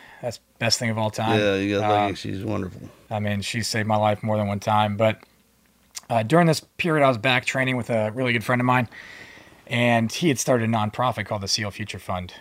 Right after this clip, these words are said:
Speaker 1: which is now the seal Future Foundation. They changed their name, but he had taken it over, and the, the goal of this S F F was to help seals transition out of the military, whether that was to more education or finding a job on the outside. He had just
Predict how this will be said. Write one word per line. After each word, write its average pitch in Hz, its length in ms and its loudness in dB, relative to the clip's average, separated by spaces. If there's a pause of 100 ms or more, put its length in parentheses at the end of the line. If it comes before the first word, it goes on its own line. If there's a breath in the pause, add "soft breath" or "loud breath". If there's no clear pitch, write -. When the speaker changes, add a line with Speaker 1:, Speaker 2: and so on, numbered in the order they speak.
(220 loud breath)
Speaker 1:
which 104 120 -12
is 90 100 -12
now 98 120 -2
the 87 80 -10
seal 95 240 -4
Future 98 260 -10
Foundation. 92 680 -8
They 113 80 -8
changed 107 300 -2
their 104 80 -2
name, 104 360 4
but 127 280 4 (1120 soft breath)
he 175 200 4
had 156 120 4
taken 156 240 4
it 147 80 0
over, 139 360 4
and 127 120 2
the, 123 200 2
the 127 100 -4
goal 139 220 4
of 123 40 -2
this - 260 0
S 131 180 2
F 123 140 -2
F 123 220 0
was 113 140 -4
to 110 80 -4
help 110 160 -2
seals 110 260 -2
transition 107 520 -4
out 104 80 2
of 98 60 -2
the 98 60 -4
military, 101 460 -4
whether 98 260 -4
that 95 140 -4
was 95 160 -4
to - 100 -8
more 101 220 -2
education 120 720 -2
or 110 180 -6
finding 104 300 -2
a 92 60 -6
job 98 320 0
on 98 60 -4
the 98 80 -6
outside. 95 460 -4 (560 loud breath)
He 165 160 6
had 156 100 4
just 147 420 2